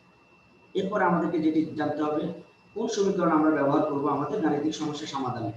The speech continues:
আমাদের চারটা সমীকরণ দেওয়া আছে, আমরা কোনটা ব্যবহার করব সেটি নির্ভর করবে আমার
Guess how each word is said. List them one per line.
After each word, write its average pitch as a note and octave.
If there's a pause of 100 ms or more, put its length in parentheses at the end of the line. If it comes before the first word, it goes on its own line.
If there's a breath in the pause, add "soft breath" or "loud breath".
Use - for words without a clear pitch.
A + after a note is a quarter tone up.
(360)
আমাদের D3+
চারটা D#3+
সমীকরণ D#3
দেওয়া D3
আছে, -
আমরা D#3
কোনটা D#3+
ব্যবহার B2+
করব A2+ (540)
সেটি - (100)
নির্ভর D#3+
করবে F3+ (600)
আমার F#3